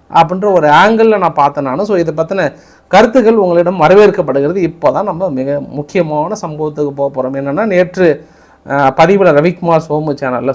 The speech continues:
சொல்லியிருந்தேன் நானு. அஹ், almost முதல் கட்ட பேச்சுவார்த்தைங்க, அஹ், முடிஞ்சது. இரண்டாம் கட்ட பேச்சுவார்த்தைக்கு தொடர்வதற்கான வாய்ப்புகள் இல்ல.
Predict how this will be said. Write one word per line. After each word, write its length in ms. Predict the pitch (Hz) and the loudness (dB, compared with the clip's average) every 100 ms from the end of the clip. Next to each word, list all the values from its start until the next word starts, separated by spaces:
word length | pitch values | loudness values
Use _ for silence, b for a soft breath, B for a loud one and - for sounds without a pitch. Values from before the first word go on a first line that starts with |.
| - | -2
சொல்லியிருந்தேன் 420 | 151 165 147 127 | -2 0 -2 -4
நானு. 360 | 120 117 226 226 _ _ _ _ _ _ _ 147 | -4 -6 -6 -10 _ _ _ _ _ _ _ -8
அஹ், 340 | 135 127 123 117 | -6 -4 -4 0
almost 600 | 151 180 185 202 - - b b b | 2 2 2 0 -2 -20 b b b
முதல் 260 | 156 190 202 | 2 4 4
கட்ட 200 | 190 185 | 2 2
பேச்சுவார்த்தைங்க, 920 | 175 165 175 156 - 131 143 247 262 _ 196 170 | 2 2 2 2 0 -2 0 -2 -4 _ -18 -12
அஹ், 140 | 135 | -8
முடிஞ்சது. 380 | 135 151 165 160 | -2 0 0 2
இரண்டாம் 440 | 220 170 202 208 | 4 4 4 2
கட்ட 220 | 202 175 | 2 0
பேச்சுவார்த்தைக்கு 960 | 175 165 160 165 147 135 185 202 269 - _ b b b | 0 -2 -2 0 0 -2 -4 -2 -2 -6 _ b b b
தொடர்வதற்கான 680 | - 170 214 208 185 170 151 | 2 4 6 6 4 2 2
வாய்ப்புகள் 540 | 143 151 185 165 170 156 | 4 4 4 0 0 2
இல்ல. 340 | 143 139 220 | 2 2 2